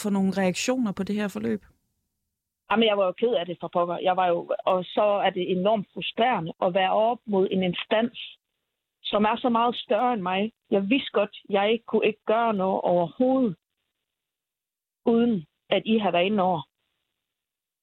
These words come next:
Speaker 1: Så det har, så det har frembragt nogle, øh, n-, nogle ubehagelige, øh, følelser og reaktioner hos dig i, i det
Speaker 2: Absolut.
Speaker 1: her forløb
Speaker 2: Absolut.
Speaker 1: efterfølgende?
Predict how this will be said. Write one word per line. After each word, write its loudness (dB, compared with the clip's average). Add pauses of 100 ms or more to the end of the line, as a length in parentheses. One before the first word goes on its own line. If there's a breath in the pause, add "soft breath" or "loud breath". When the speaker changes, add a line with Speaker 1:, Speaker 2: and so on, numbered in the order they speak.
(540)
Speaker 1:
Så -4
det 0
har, 2
så -6
det 0
har 2 (100)
frembragt -2
nogle, -2
øh, -2
n-, -2
nogle 4
ubehagelige, 2
øh, -2
følelser 0
og 0
reaktioner 2
hos 0
dig 2
i, 2
i 0
det 2
Speaker 2:
Absolut. 4
Speaker 1:
her 0
forløb 0
Speaker 2:
Absolut. 0
Speaker 1:
efterfølgende? 0